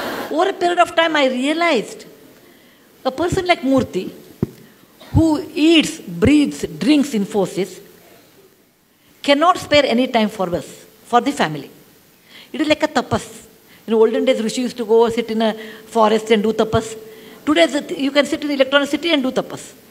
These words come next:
Okay? The result of that tapas is Infosys. A son of a school teacher can build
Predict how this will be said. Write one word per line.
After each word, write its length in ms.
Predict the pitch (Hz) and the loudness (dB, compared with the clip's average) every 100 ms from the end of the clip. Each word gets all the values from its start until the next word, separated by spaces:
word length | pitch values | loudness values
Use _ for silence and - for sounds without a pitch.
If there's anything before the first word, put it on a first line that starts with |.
| - - | -20 -18
Okay? 160 | 151 - - - - - | -16 -16 -18 -20 -16 0
The 180 | 247 247 | 2 4
result 240 | 269 302 | 4 4
of 100 | 285 | 4
that 140 | 277 | 2
tapas 300 | 285 277 285 | 0 -4 -4
is 80 | 311 | -2
Infosys. 580 | 320 202 - - - - - - - - - - - - - | -2 -2 -6 -14 -16 -20 -20 -20 -20 -20 -20 -20 -20 -20 -6
A 100 | - | -4
son 220 | 254 330 392 | 2 0 2
of 80 | |
a 80 | 370 | 0
school 280 | - 294 285 | 0 2 2
teacher 420 | - 226 - 185 - - - - - - - | 2 0 0 -2 -2 -14 -20 -20 -20 -20 -2
can 320 | 254 254 226 | 2 4 4
build 380 | 190 330 262 - | 4 4 4 2